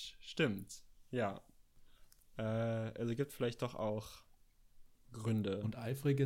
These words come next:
Speaker 2: äh, äh, ziemlich nice Podcast-Hörer wissen das dann. Also,
Speaker 1: Ja.
Speaker 2: holt euch die News nur bei uns.
Speaker 1: Ja. Wir sind, wir sind eure Quelle. Aber ich muss sagen, auch jetzt mittlerweile, Corona kommt schon langsam so ein bisschen an mich ran.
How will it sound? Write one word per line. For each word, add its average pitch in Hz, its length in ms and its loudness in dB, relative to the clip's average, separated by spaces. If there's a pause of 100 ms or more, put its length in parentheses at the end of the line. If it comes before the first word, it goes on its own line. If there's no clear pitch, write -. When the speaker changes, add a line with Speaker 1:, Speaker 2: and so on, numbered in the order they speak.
(140)
Speaker 2:
äh, 127 400 -2
äh, 117 60 -2
ziemlich 117 280 0
nice 120 220 2
Podcast-Hörer 151 800 2 (100)
wissen 135 280 2
das 95 180 -4
dann. 107 320 -2 (260)
Also, 143 120 6
Speaker 1:
Ja. 107 220 4 (520)
Speaker 2:
holt 135 120 10
euch 139 140 10
die 135 100 8
News 143 400 10
nur 151 160 10
bei 143 180 8
uns. 104 440 2 (420)
Speaker 1:
Ja. 123 240 2 (760)
Wir 110 140 -4
sind, 101 500 -6
wir 110 100 -4
sind 101 140 -4
eure 98 200 -6
Quelle. 98 420 -4 (1800)
Aber 117 200 2
ich 135 80 4
muss 151 160 4
sagen, 151 260 6
auch 131 320 2 (460)
jetzt 139 220 2
mittlerweile, 156 720 2 (420)
Corona 147 460 2
kommt 156 260 -2
schon 131 140 -4
langsam 143 320 -2
so 135 100 -8
ein 127 40 -10
bisschen 139 240 -2
an 120 120 2
mich 110 220 -4
ran. 104 260 -2